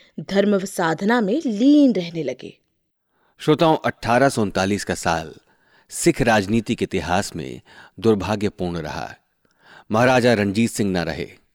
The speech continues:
Speaker 2: इससे अंग्रेजों की बाँछें खेल गईं। सालों से वो इस संपन्न राज्य पर अधिकार के लिए ललचाए हुए थे, लेकिन रणजीत सिंह के रहते ये संभव न था।
Speaker 1: उधर रणजीत सिंह के जाने के बाद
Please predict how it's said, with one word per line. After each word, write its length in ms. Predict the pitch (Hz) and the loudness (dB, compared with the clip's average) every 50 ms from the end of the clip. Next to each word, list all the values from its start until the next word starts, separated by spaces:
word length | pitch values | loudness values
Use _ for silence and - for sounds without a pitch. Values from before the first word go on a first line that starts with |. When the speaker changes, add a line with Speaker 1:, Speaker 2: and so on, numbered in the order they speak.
| _ _ _ _ _ - - - - - | _ _ _ _ _ -20 -20 -18 -8 -4
Speaker 2:
इससे 260 | 165 151 - - 175 | -4 -4 -2 0 0
अंग्रेजों 380 | 135 113 107 113 120 120 143 135 | 0 2 2 0 0 0 -2 -4
की 120 | - 127 | -4 -4
बाँछें 380 | 104 98 95 95 - - 104 - | -4 -2 -4 -4 -4 -6 -10 -10
खेल 200 | - 90 80 76 | -8 -8 -8 -8
गईं। 300 | 65 53 50 - _ _ _ _ _ _ _ _ - _ _ - | -10 -12 -16 -18 _ _ _ _ _ _ _ _ -20 _ _ -4
सालों 360 | - 123 127 139 147 147 135 | 0 2 4 6 6 4 4
से 180 | - - 131 | 4 4 4
वो 180 | 127 110 113 113 | 4 4 2 2
इस 80 | 107 - | 0 0
संपन्न 460 | - 113 107 98 - 120 113 110 104 | -2 -2 -2 -2 0 0 0 2 0
राज्य 380 | 98 95 95 101 95 92 104 | 0 0 0 -2 -2 -2 -4
पर 180 | 98 - 98 95 | -4 -2 -2 -2
अधिकार 460 | 92 87 92 87 - 95 95 101 95 | -2 -2 -4 -4 -2 -2 -2 -2 -2
के 140 | - - 95 | -4 -4 -6
लिए 360 | 85 82 80 80 76 80 87 - - - - _ 92 | -4 -4 -6 -6 -6 -8 -10 -12 -18 -20 -14 _ -2
ललचाए 440 | 95 101 101 92 - 104 92 92 85 | 0 2 2 2 0 0 0 0 -2
हुए 240 | 76 85 78 69 - - | -2 -4 -6 -6 -6 -8
थे, 100 | - - - _ _ _ _ _ _ _ _ - | -12 -14 -14 _ _ _ _ _ _ _ _ -4
लेकिन 300 | 98 95 - 101 90 82 | -2 -2 0 -2 -2 -2
रणजीत 420 | 90 87 90 85 101 113 104 - | -2 -2 -2 0 0 -2 -2 -2
सिंह 140 | - 101 85 | -4 -6 -4
के 100 | - 87 | -2 -2
रहते 420 | 85 90 95 - - 85 87 98 - - - - - - | -2 -2 -2 -4 -4 -4 -4 -6 -8 -12 -18 -16 -10 -6
ये 60 | 101 | -6
संभव 440 | - - - 104 92 80 80 82 90 | -4 -2 -2 -2 -2 -2 -6 -6 -4
न 120 | 107 123 113 | -2 -2 -2
था। 360 | - - - - - _ _ _ _ _ _ _ _ _ - | -2 -4 -6 -6 -8 _ _ _ _ _ _ _ _ _ -2
Speaker 1:
उधर 260 | 370 381 381 403 381 | 0 2 4 4 4
रणजीत 460 | 262 214 214 226 208 247 277 311 302 - | 4 4 4 4 4 4 4 4 2 2
सिंह 260 | - 277 277 262 247 | 2 2 2 2 2
के 140 | - 269 196 | 0 -2 -2
जाने 300 | - 165 160 170 202 254 | 0 -2 -2 0 0 2
के 140 | - 359 | 2 2
बाद 200 | 285 277 196 202 | 2 2 0 -2